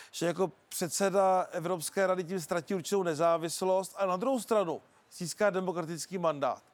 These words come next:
Voliči v Lucembursku mu vystaví,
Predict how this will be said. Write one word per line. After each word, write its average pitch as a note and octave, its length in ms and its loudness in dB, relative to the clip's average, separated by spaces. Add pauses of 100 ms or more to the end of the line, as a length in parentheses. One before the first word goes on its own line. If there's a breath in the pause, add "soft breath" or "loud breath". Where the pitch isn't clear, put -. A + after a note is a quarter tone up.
(720 loud breath)
Voliči G3 320 2
v - 40 0
Lucembursku F#3+ 600 0
mu F#3+ 120 0
vystaví, F#3+ 640 0